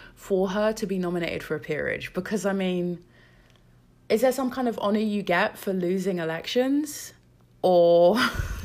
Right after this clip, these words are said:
<laughs> or for, you know, abandoning your principles whenever you're told to? Like,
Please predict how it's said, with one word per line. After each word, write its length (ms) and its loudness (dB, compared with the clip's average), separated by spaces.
<laughs> 880 -12
or 180 2
for, 180 -2
you 220 -2
know, 420 0
abandoning 640 2
your 120 2
principles 960 -4
whenever 340 -4
you're 140 -4
told 400 -2
to? 360 -2
Like, 640 -4